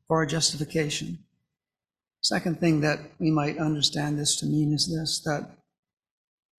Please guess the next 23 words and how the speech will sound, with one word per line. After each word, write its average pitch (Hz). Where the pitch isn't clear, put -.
means 156
putting 160
self -
to 147
death 147
and 143
living 151
completely 151
for 147
the 135
Lord. 151
Putting 156
self 165
to -
death 151
and 156
living 151
for 156
the 151
Lord. 156
The 160
Lord 156
said -